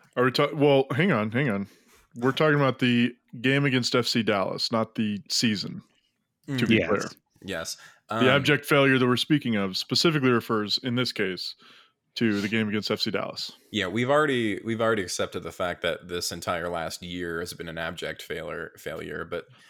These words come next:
Speaker 2: you know,
Speaker 3: Yeah.
Speaker 2: sometimes we lo-, we've already lost the war, but as the war is ending, sometimes you look for a couple of those, you know, morale battle wins, and, uh,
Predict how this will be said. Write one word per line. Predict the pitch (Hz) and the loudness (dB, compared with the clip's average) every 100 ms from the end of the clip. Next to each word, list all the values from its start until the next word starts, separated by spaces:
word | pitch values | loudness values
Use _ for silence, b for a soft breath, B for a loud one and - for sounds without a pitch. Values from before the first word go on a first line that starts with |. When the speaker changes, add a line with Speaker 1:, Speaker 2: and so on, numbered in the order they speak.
| b | b
Speaker 2:
you | 98 | -8
know, | 92 | 0
Speaker 3:
Yeah. | 90 | 0
Speaker 2:
sometimes | 113 107 104 98 | 0 -4 -6 -6
we | 98 95 | -6 -6
lo-, | 95 98 | -6 -2
we've | 120 | 2
already | 127 143 | 4 4
lost | 120 98 104 | 4 4 2
the | - | -4
war, | 92 90 95 107 | -4 -2 -2 -2
but | 101 92 | -2 -2
as | 90 98 | -2 -2
the | 101 | -4
war | 101 101 | -4 -2
is | 98 | -4
ending, | 98 95 92 92 92 _ b b | -6 -6 -6 -8 -8 _ b b
sometimes | - 95 95 92 | -14 -6 -6 -4
you | 101 | -6
look | 92 | -6
for | - 90 | -4 -6
a | |
couple | 85 101 101 95 | -4 -8 -6 -8
of | 95 | -6
those, | 87 87 - - _ _ _ _ | -8 -6 -10 -12 _ _ _ _
you | 98 | -10
know, | 90 | -8
morale | 90 87 90 92 90 85 85 - | -6 -4 -2 0 0 0 -4 -10
battle | 90 90 87 85 82 | -4 -2 -2 -2 -6
wins, | 85 82 80 80 82 - - | -8 -10 -10 -12 -12 -12 -12
and, | 85 85 82 | -14 -12 -8
uh, | 85 92 | -8 -8